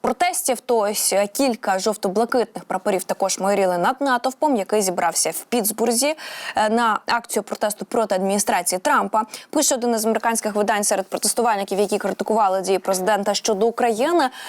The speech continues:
е, то це була пара Ростислав Бойкович, його дружина Кеті. Журналісти поспілкувалися із вихідцями з України. І ось, е, Ростислав розповів, ем, той, який вийшов проти Трампа також, що вони з дружиною прийшли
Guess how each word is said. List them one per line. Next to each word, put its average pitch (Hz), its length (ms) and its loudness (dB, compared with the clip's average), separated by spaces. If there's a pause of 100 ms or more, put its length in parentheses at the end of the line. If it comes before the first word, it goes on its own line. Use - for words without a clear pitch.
(180)
е, 208 160 4
то 208 380 2
це 226 260 2 (260)
була 208 400 4 (100)
пара 294 400 4 (240)
Ростислав 220 500 0
Бойкович, 269 480 0
його 208 160 2
дружина 202 400 2
Кеті. 294 380 2
Журналісти 202 500 0
поспілкувалися 190 840 0
із 185 400 0 (180)
вихідцями 220 580 2
з 190 80 0
України. 240 840 2
І 214 280 2
ось, 202 320 2
е, 190 180 4
Ростислав 196 440 0
розповів, 240 600 0
ем, 196 320 0
той, 175 120 0
який 175 200 -2
вийшов 208 340 0
проти 190 300 -2
Трампа 180 400 -2
також, - 320 -4
що - 140 0
вони 302 140 4
з 302 40 0
дружиною 247 400 2
прийшли 220 400 0